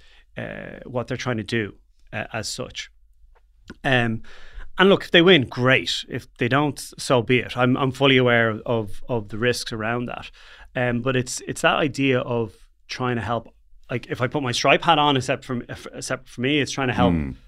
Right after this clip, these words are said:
Speaker 1: Ireland win, if I'm, if I'm really honest, um, and,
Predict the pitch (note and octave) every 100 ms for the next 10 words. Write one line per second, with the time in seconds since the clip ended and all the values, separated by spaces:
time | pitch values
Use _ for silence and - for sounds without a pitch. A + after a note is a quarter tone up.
0 | - _ _ - - - A#2 B2 D3 C3+
1 | D3 F3 G#3+ - C#3 B2+ - C3 C3+ B2+
2 | B2+ B2 A#2+ C#3 F3 E3+ - - A#2 A2+
3 | A#2 B2 A2+ A2+